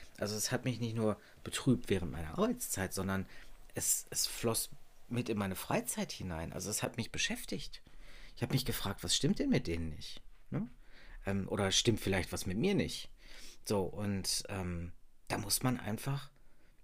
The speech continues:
ja für sich dann auch irgendwo eine Reißleine ziehen.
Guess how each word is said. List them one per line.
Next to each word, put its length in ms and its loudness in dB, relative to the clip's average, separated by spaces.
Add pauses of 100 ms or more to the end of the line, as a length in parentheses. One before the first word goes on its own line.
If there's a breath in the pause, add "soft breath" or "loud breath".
(1000)
ja 120 -2
für 180 0
sich 240 0
dann 160 4
auch 180 -4
irgendwo 240 -2
eine 160 0
Reißleine 520 -2
ziehen. 340 -6